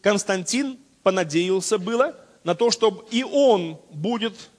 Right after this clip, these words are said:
эм, зависимым и подчиненным ему епископом. Себя Константин называл епископом епископов, то есть пастырем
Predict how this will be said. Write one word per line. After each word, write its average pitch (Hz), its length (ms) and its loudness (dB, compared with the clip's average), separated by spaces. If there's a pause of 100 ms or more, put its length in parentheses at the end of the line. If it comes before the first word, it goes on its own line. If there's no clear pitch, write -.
эм, 156 640 2
зависимым 214 640 -2
и 220 120 -10
подчиненным 202 560 -4
ему 185 220 -8
епископом. 170 680 -8 (400)
Себя 226 460 0
Константин 208 580 -2
называл 202 540 0
епископом 196 800 -4 (220)
епископов, 202 720 -6 (720)
то 180 80 -2
есть - 200 -4
пастырем 226 600 0